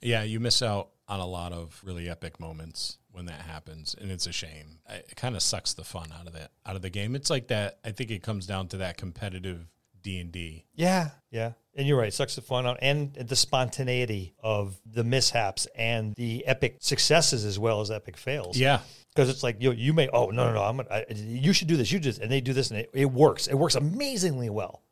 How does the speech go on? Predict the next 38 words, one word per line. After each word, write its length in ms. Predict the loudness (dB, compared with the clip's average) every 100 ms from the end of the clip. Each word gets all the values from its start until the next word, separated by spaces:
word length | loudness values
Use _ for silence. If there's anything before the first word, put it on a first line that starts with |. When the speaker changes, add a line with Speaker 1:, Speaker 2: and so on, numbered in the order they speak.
| 2
Speaker 2:
"Oh, 320 | 4 6 2 0
well, 80 |
yeah, 200 | -2 -2 0
okay, 220 | -2 -2
that 160 | -4 -6
worked 180 | -10 -12
too." 140 | -14 -4
Now 160 | 0 2
they're 100 | 0
gonna 80 | -2
try 180 | -4
even 160 | -4 -6
harder. 400 | -6 -6 -6 -12 -4
How 60 | 2
about 120 | 6
number 180 | 6 6
two? 680 | 2 4 6 6 4 0 -8 _ 2
As 160 | 2 4
a 40 |
table 300 | 4 4 4
captain 500 | 4 4 4 2 0
or 320 | 2 4 4 4
anyone 400 | 4 4 4 2
else 460 | 2 2 0 -4 -6
on 180 | -6
the 60 | -8
table, 420 | -10 -10 -12 -10 -2
and 180 | 0 2
someone 300 | 2 0 0
does 240 | 0 2
something 300 | 0 -2 -6
that 160 | -6 -4
you 160 | 0 2
don't 160 | 2
agree 240 | 0 -2 0
with, 240 | -2 -4 _ _ _ _ -8
insulting 600 | -2 -2 -2 -2 -2 2
them? 260 | 2 0